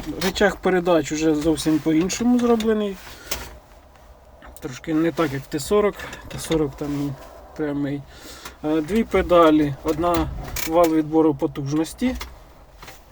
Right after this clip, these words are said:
І ричаг от збоку вперед включається незалежний,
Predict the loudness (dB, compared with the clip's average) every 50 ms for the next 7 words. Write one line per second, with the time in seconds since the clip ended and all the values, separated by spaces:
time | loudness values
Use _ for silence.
0 | -14 -10 -10 -8 -8 -10 -12 -12 -12 -8 -6 -6 -6 -6 -6 -6 -6 -6 -6 -4
1 | -2 -2 -2 -2 -4 -8 -8 -8 -12 -20 -20 -18 -12 -10 -8 -6 -4 -2 -2 -4
2 | -4 -4 -6 -8 -8 -10 -16 -20 -20 -20 -20 -20 -20 -20 -20 -20 -20 -20 -10 -4
3 | -2 0 0 0 -2 -4 -6 -8 -6 -2 0 0 2 0 0 -2 -2 -2 -2 0
4 | 0 0 0 0 -2 -2 -2 -2 -2 -4